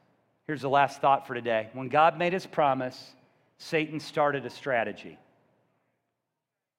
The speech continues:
Okay? I'll give you a little hint. I told myself I wasn't going to, but I'm gonna give you a little hint. In Genesis three fifteen, God spoke a word,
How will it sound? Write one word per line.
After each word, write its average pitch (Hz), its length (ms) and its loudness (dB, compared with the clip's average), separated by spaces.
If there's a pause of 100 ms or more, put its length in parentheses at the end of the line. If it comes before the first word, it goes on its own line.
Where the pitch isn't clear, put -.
(1000)
Okay? 139 400 0 (1040)
I'll 135 100 0
give 143 160 -4
you 139 120 -2
a 131 40 -4
little 127 160 -4
hint. 113 320 -8 (380)
I 123 60 -2
told 165 260 0
myself 135 380 -2
I 123 60 0
wasn't 117 300 -4
going 117 300 -6
to, 117 160 -10
but 98 100 -6
I'm 120 80 -6
gonna 123 140 -8
give 117 180 -8
you 110 80 -8
a 104 60 -8
little 107 160 -8
hint. 101 260 -10 (1080)
In 131 140 -6
Genesis 175 520 -4
three 160 260 -6
fifteen, 156 600 -4
God 135 260 2
spoke 156 340 -4
a 170 60 -2
word, 107 360 -6